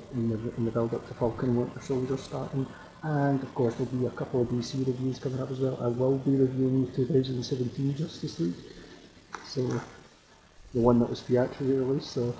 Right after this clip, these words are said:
look out for that. And, uh, yeah, and it'll probably be, um, I won't be able to see these actually when the day it comes out, but a few days after it comes out, once I've seen it, I'll get a full review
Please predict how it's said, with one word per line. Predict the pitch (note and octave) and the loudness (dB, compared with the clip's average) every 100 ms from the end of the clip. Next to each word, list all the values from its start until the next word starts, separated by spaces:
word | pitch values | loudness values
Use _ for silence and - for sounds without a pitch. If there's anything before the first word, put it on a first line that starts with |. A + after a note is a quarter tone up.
| - - - | -10 -14 -8
look | C#3+ | -2
out | C3+ B2 | -2 -2
for | - | -4
that. | B2+ C#3+ E3+ - - - - - - - - - - - - | -4 -4 -6 -10 -20 -20 -20 -20 -20 -20 -20 -14 -14 -14 -6
And, | C3 C3+ C3+ | 0 2 4
uh, | C3 C3 | 4 4
yeah, | C#3+ D3+ - - | 2 -2 -10 -10
and | |
it'll | D3 - | -6 -2
probably | F#3 D3+ C3 B2 B2 A#2+ A#2 | 2 4 4 4 2 2 0
be, | A2+ - - - - - - | -2 -6 -2 -2 -2 -4 -2
um, | A#2+ A#2 A#2 - - - | 2 2 0 -6 -14 -2
I | D3 | 2
won't | D3+ | 4
be | C#3+ | 6
able | B2 A#2+ | 4 2
to | |
see | - B2 | -2 -4
these | A2 G#2+ | -2 -2
actually | A2 - B2 A2 | -4 -4 -4 -2
when | G#2+ A2 G#2+ G#2+ G#2 | -2 0 0 -2 0
the | |
day | A#2 | 0
it | A#2+ | 0
comes | A#2 A#2+ | -2 -2
out, | C3 | -2
but | A#2 | -4
a | |
few | - C3+ | -2 0
days | A#2+ A2 | 2 0
after | G#2 F#2+ B2 | 0 -4 -6
it | - | -2
comes | A2+ A#2 | -2 0
out, | A#2 | 0
once | A#2 A2+ | 0 -2
I've | - | -4
seen | - A#2+ | 0 2
it, | A#2+ A#2+ | 2 2
I'll | |
get | A#2 A#2+ - | 2 0 -2
a | |
full | - | 0
review | A2+ G#2+ G#2 G#2 | 0 0 -2 -2